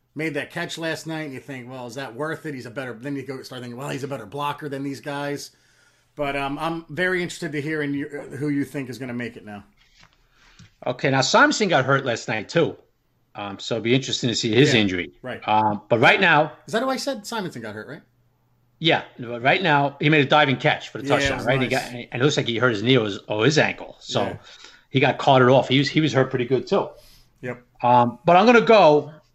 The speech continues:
Speaker 2: with obviously Ingram,
Speaker 1: Yeah.
Speaker 2: Ingram, Ellison, Garrett Dickerson, and yes, I'm gonna go with C J Conrad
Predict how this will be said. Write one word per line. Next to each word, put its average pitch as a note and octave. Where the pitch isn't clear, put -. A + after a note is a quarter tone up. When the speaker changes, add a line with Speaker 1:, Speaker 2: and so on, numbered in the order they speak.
Speaker 2:
with D#3+
obviously D#3+
Ingram, A3+
Speaker 1:
Yeah. F#2+
Speaker 2:
Ingram, F#3+
Ellison, F3+
Garrett D#3
Dickerson, F#3
and B2
yes, D#3+
I'm A#2
gonna C3+
go C3+
with B2+
C C3
J C3
Conrad A#2+